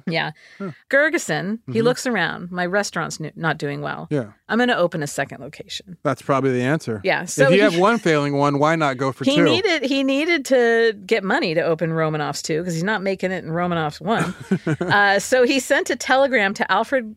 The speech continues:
Speaker 1: Ro-, uh, Vanderbilt.
Speaker 2: I figured it was gonna be Albert Einstein. I don't know.
Speaker 1: No, Alfred Vanderbilt.
Speaker 2: Oh, right, need money.
Speaker 1: He's, Vanderbilt's on vacation in Hawaii.
Speaker 2: Okay.
Speaker 1: Hawaii.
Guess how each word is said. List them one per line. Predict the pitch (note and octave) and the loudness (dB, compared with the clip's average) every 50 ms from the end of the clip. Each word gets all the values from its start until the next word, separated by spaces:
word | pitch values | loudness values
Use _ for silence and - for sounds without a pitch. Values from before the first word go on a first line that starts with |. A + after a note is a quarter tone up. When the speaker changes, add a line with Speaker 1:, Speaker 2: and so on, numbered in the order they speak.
| _ - | _ -14
Speaker 1:
Ro-, | F3 F3 F#3+ G3 F#3 - | -8 -2 0 0 0 2
uh, | G3 F3+ F3 E3+ | 2 2 2 2
Vanderbilt. | D#3+ F3 G3 F#3 D#3+ D3+ D#3 C#3 C#3+ D#3 - | 2 2 0 0 0 -2 -2 -2 -4 -2 0
Speaker 2:
I | D#3 D#3 F3+ | 2 2 2
figured | - - G#3+ G3+ | 4 4 2 2
it | |
was | F3 C#3 | 2 2
gonna | D#3 D#3+ | 2 2
be | D3 | 2
Albert | D3 D3+ D#3 D3 C#3 | 4 4 2 2 2
Einstein. | C#3+ D#3+ E3+ - - B2+ A2+ A2 A#2 | 0 0 -2 -4 -4 -6 -4 0 2
I | C3+ | 2
don't | F3 G3 E3 | 2 2 2
know. | C#3+ | 2
Speaker 1:
No, | B2 - E3+ E3 D#3 - | 2 2 2 0 0 0
Alfred | - G#3 A3 A#3 - D4 C#4+ A3+ | 2 2 2 2 2 0 0 0
Vanderbilt. | G#3 F#3+ G3 G#3 G3 F#3 E3 D#3 E3 G3+ | -2 -2 0 2 2 2 0 2 2 2
Speaker 2:
Oh, | G#3 | 4
right, | G3+ F3 D3+ | 2 2 0
need | E3 F#3+ F3+ | 0 -2 -2
money. | D#3+ D#3 E3 E3+ C#3 A2+ G2+ G#2+ G#2+ - - - _ - | 0 0 0 0 -2 -4 -8 -14 -20 -20 -20 -16 _ 0
Speaker 1:
He's, | B3+ A#3+ B3+ A#3 A3 - _ _ _ - | 2 2 2 2 -2 -6 _ _ _ -8
Vanderbilt's | G#3+ G#3 D4 E4+ G4+ A4 G4+ F#4+ E4+ - - | -2 2 2 2 4 2 2 2 0 0 0
on | D4+ C4+ | 0 0
vacation | A3+ A#3 A3 - A3+ A#3 A3 - A3 G3+ | 2 0 2 2 2 2 2 0 0 -2
in | F#3 F3 | -2 -2
Hawaii. | D#3 F3 E3 D#3+ D#3 C#3+ - - - - - G3+ | -2 -2 -2 0 -2 -2 -4 -8 -16 -18 -12 -8
Speaker 2:
Okay. | D3 C#3 C3 - - A#2+ B2+ C#3+ | -4 -4 -4 -4 -6 -8 -6 -2
Speaker 1:
Hawaii. | - G3+ G3 F#3 F3 F#3+ F3 - - E3+ E3+ - | 0 0 0 0 2 0 0 0 -2 -10 -12 -14